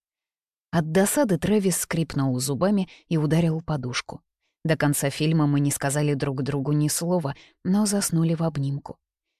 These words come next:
Я проснулась на рассвете и увидела, что Трэвис, не моргая, смотрит в потолок. Переживает. Сегодня ведь первая игра сезона. Спросонья мне было сложно здраво рассуждать, но я все же попыталась его успокоить.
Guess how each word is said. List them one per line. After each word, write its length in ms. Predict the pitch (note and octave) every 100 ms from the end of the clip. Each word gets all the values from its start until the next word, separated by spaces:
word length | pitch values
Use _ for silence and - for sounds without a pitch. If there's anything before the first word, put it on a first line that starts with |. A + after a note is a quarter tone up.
| _
Я 160 | D#3 E3
проснулась 640 | E3 E3 - E3 D#3 C#3+
на 160 | D3 D3+
рассвете 520 | D#3 - F#3+ G3 D3
и 200 | C#3+ C#3+
увидела, 480 | D3+ D#3+ F3 D#3 D3+
что 240 | - D3
Трэвис, 420 | D#3+ F3+ E3 -
не 140 | D#3+ D3+
моргая, 420 | D3+ D#3 G3 F3
смотрит 480 | D#3+ D3+ D#3 C#3 -
в 120 | -
потолок. 600 | C#3 C#3 D3 C#3+ B2 - _ _ _ _
Переживает. 840 | C#3+ C#3 C3+ C3 D3 - - - _ _ _
Сегодня 460 | - - F#3 F#3 F3+
ведь 240 | E3+ E3+
первая 540 | - G3+ F#3+ F3+ F3 E3+
игра 260 | D3 D#3
сезона. 640 | D#3 - C3+ B2+ G#2+ B2 - _ _ _ _ _ _ _
Спросонья 640 | - - F#3 - B3 F#3
мне 220 | D#3 D#3 E3+
было 220 | E3 E3+
сложно 440 | - A#3 G#3+ F#3
здраво 420 | D3+ C#3 E3+ D3
рассуждать, 680 | C#3 C#3 - E3 D#3+ C#3+ C#3+ - - _
но 80 | A3
я 160 | A3+ C#4
все 240 | - G#3
же 160 | G3+ G3+
попыталась 640 | F#3 E3+ - D#3 G3 -
его 260 | F#3 D#3 D#3+
успокоить. 720 | E3 - E3 - C#3 C#3 -